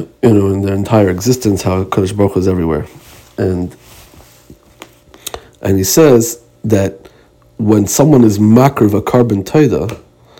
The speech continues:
so this haida is that, right? He says the words, "Ki les li migarmei klum." That,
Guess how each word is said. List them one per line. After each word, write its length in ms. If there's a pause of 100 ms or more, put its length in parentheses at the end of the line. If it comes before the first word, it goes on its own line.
(320)
so 220
this 380
haida 640 (200)
is 280
that, 380 (340)
right? 300
He 140
says 320
the 60
words, 300
"Ki 180
les 380
li 80
migarmei 460
klum." 440
That, 220